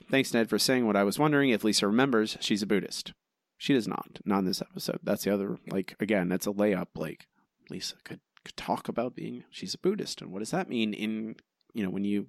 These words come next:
when she's talking to the Wiccans? Like, they could ha-, talk about their beliefs. No, no, we don't have time for that. Uh, I know I said this before, but this episode wasn't bad,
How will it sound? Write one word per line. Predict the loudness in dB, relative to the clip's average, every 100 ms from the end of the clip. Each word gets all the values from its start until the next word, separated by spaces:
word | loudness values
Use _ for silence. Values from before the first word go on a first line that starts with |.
| -12 _ _ _
when | -4
she's | -4 -4 -2
talking | 0 2
to | 4
the | 6
Wiccans? | 6 4 -2 -6 -10
Like, | -8 -8
they | -8
could | -8 -8
ha-, | -6
talk | 0 4 4
about | 4 2 2
their | -2
beliefs. | -6 -10 -8 -10
No, | 0 2 4 2
no, | 0 -4 -4
we | -4
don't | 0
have | 0
time | -2 -4
for | 0
that. | -2 -4 -12 -12 -14 -14 0
Uh, | 4 6
I | 6
know | 8
I |
said | 6 6
this | 2
before, | 0 0 2 4
but |
this | 4 4
episode | 2 2
wasn't | 4 4 4
bad, | 4 2 0